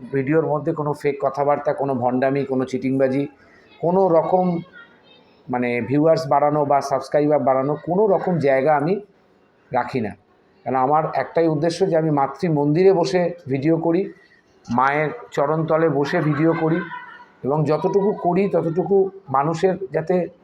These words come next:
বুঝতে পারে, মানুষ যাতে ব্যাপারটা বুঝতে পারে যে এটা খায় না, মাথায় দেয় না, গায়ে লাগায়। তো সেই জন্য আমি চেষ্টা করি খুব অনেস্টিভাবে ভিডিওটা করার। আপনাদেরকে আজকে আমি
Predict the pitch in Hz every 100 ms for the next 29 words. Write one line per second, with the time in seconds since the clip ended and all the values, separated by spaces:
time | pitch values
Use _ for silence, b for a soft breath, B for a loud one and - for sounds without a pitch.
0 | _ 117 143 151 185 156 110 92 - _
1 | _ _ _ _ _ 120 147 151 170 180
2 | 143 156 156 156 135 143 151 123 113 110
3 | 123 - 127 131 131 - 131 135 123 120
4 | 117 117 139 131 135 123 117 120 120 127
5 | 131 135 104 - - - - - - -
6 | - - 659 640 494 480 - - - -
7 | - - - - 165 160 185 202 190 214
8 | 208 - _ - _ 175 160 202 208 202
9 | 214 160 170 175 214 175 170 165 143 139
10 | 139 131 110 104 - - 139 147 151 160
11 | 151 147 156 156